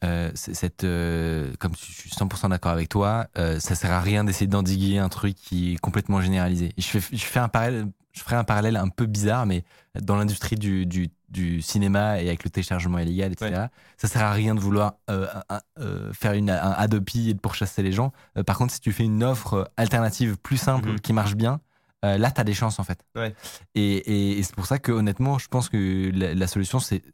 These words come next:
Speaker 1: c'est beaucoup plus dans une zone où, euh, où, en fait, ils ont déjà facilement, euh, un moyen d'avoir accès à une sous-partie d'Internet,
Speaker 2: Mhm.
Speaker 1: par exemple, ou un truc un peu contrôlé, ou alors simplement, on sait ce qu'ils vont y faire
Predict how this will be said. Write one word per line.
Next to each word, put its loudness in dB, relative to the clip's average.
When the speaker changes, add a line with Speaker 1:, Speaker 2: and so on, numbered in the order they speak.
Speaker 1:
c'est -6
beaucoup -2
plus 0
dans 2
une 2
zone 2
où, 2
euh, 2
où, 2
en 0
fait, -4
ils 2
ont 2
déjà 2
facilement, 0
euh, 2
un 4
moyen 4
d'avoir 4
accès 0
à 2
une 0
sous-partie -2
d'Internet, 2
Speaker 2:
Mhm. -2
Speaker 1:
par 4
exemple, 2
ou 2
un 2
truc -2
un 0
peu -2
contrôlé, 0
ou 4
alors 4
simplement, 2
on 0
sait 0
ce -6
qu'ils 0
vont 4
y 2
faire 0